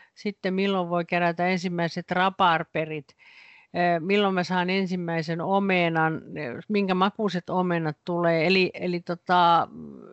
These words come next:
se on ihan kiinni vähän siitä, että, että tota, mikä on niinku oma fiilis, niin mikä tuo niitä elämyksiä. Esimerkiksi sitten,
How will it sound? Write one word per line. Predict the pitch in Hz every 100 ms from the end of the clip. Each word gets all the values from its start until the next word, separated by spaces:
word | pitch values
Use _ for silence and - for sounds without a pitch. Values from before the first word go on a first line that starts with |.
| - 508 - - - 170 170 - 95 76 - _ _ _ - -
se | - 254
on | 240
ihan | 269 277 220
kiinni | 247 240 208 185
vähän | 196 208 202
siitä, | 226 220 202 175 165
että, | 156 - 160 -
että | 175 170 175 -
tota, | 202 180
mikä | 190 196 202
on | 185 180
niinku | 180 185
oma | 190 196 170
fiilis, | 202 202 185 156 151 -
niin | 165 160 - _ - - - -
mikä | 202 214 190
tuo | 185 175
niitä | 175 170 180
elämyksiä. | 185 185 160 160 - 175 180 - -
Esimerkiksi | - 208 226 208 208 - -
sitten, | 226 - 208